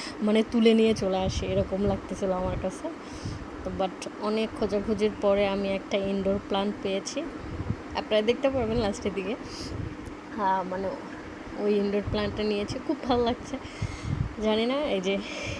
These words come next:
এই যে দেখতে পাচ্ছেন এই গাছটা কেমন হয়েছে, আপনারা অবশ্যই কমেন্টে, আহ, জানাবেন। আহ, আমার এই, আহ, অনেক শখ <laughs> গাছের, এই জন্য নিয়েছি। আর এই একটা মাটির হাঁড়ি, অনেক শখ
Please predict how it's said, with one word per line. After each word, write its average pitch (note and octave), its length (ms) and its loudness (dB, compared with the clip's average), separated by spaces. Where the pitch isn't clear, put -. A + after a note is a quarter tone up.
এই G#3 160 0
যে G3+ 100 2
দেখতে G#3 280 -2
পাচ্ছেন B3+ 280 -2
এই G#3+ 120 4
গাছটা G#3 300 0
কেমন G#3+ 320 0
হয়েছে, A3+ 380 0
আপনারা G3+ 360 -2
অবশ্যই G3+ 460 -2
কমেন্টে, G3+ 460 -2
আহ, G#3 200 2
জানাবেন। G3 480 2
আহ, - 1800 -2
আমার F#3+ 220 0
এই, F#3+ 260 2
আহ, - 1200 -10
অনেক C#4 420 4
শখ F#3 240 0
<laughs> D4 540 0
গাছের, G3+ 360 -2
এই G3 100 2
জন্য G3+ 280 0
নিয়েছি। G3+ 500 0
আর F3+ 440 -2
এই A3 180 2
একটা A3 220 0
মাটির G#3 340 -2
হাঁড়ি, G#3 260 0
অনেক D4 340 0
শখ D4+ 160 2